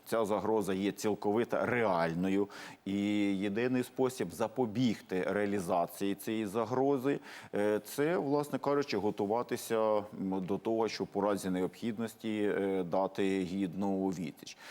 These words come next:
І сьогодні ми спостерігаємо за тим, як, е, ну, дійсно там от, е, і у громадян виникає зацікавленість до того, щоб, е, хоча б морально-психологічно підготуватися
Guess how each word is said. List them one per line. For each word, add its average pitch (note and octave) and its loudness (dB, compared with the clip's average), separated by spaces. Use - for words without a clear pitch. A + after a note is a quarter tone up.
І C#3 -6
сьогодні D#3 0
ми D3 2
спостерігаємо A#2 0
за F#2+ 0
тим, F#2+ -2
як, F2+ -2
е, - -6
ну, F#2 -8
дійсно E2+ -8
там D2+ -8
от, F#2+ -4
е, C3 2
і B2 4
у A2 4
громадян G#2 2
виникає A#2 2
зацікавленість A2 0
до G#2+ 2
того, A2 2
щоб, G2 -2
е, G2+ 2
хоча A#2 0
б - -4
морально-психологічно A2+ 0
підготуватися F#2 0